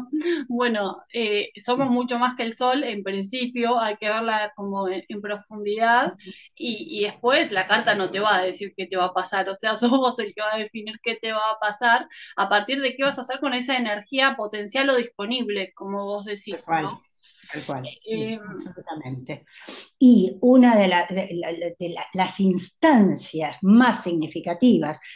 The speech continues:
Speaker 2: que tienen que ver con el trabajo sobre uno mismo son los vínculos. Como te comentaba antes, nuestros vínculos no son casuales. Vienen a hablarnos de aspectos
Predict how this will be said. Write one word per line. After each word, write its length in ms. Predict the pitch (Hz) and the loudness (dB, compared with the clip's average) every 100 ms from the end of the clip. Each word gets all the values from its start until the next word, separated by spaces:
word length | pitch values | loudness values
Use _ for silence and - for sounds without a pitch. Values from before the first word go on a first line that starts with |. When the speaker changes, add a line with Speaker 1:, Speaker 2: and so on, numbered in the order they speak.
| - | -6
Speaker 2:
que 120 | - 196 | -2 4
tienen 340 | 233 233 196 | 4 6 4
que 100 | 180 | 4
ver 180 | 190 196 | 2 2
con 140 | 165 | 0
el 120 | 156 151 | -2 -2
trabajo 440 | 160 190 190 175 | 2 2 2 -4
sobre 280 | - 156 170 | -6 -4 0
uno 180 | 180 190 | 2 2
mismo 300 | 156 180 170 | 0 -2 -6
son 220 | 156 151 | -6 -8
los 120 | 131 | -8
vínculos. 720 | 135 151 - - - - _ _ _ _ _ _ | -10 -12 -14 -18 -18 -20 _ _ _ _ _ _
Como 280 | 160 165 165 175 147 143 139 | -2 -2 -4 -10 -10 -12 -10
te 160 | 156 131 | -10 -10
comentaba 560 | 135 156 175 196 214 | -8 -4 2 4 6
antes, 480 | 190 190 196 220 - - | 4 2 2 0 -2 -8
nuestros 480 | 151 143 135 156 165 | -6 -6 -8 -10 -8
vínculos 400 | 165 170 156 185 | -6 -6 -6 -6
no 120 | 190 | -4
son 340 | - 190 160 | 0 0 0
casuales. 680 | - 131 - 123 - 135 - - - _ | -6 -10 -10 -12 -12 -16 -14 -14 -16 _
Vienen 420 | 185 220 220 202 | 4 6 6 6
a 120 | 175 175 | 4 4
hablarnos 720 | 185 208 254 269 285 254 180 | 4 6 6 6 4 4 2
de 100 | 160 | -4
aspectos 840 | - - 208 208 214 220 214 | -8 -4 -4 -2 0 0 -2